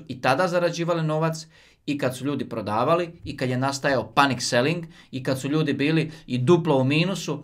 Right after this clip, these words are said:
i išli prodati da spase bilo što, oni su i tada zarađivali na fiju.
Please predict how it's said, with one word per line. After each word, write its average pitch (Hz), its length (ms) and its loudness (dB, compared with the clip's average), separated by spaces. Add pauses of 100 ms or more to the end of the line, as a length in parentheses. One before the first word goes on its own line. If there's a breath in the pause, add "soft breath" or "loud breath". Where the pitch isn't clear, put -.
(120)
i 147 140 0
išli 151 320 -2
prodati 160 400 2
da 123 120 -4
spase 160 440 0
bilo 156 280 0
što, 160 460 -2
oni 151 180 2
su 151 160 -2
i 127 80 -6
tada 156 260 0
zarađivali 143 540 0
na 123 140 -4
fiju. 120 340 -8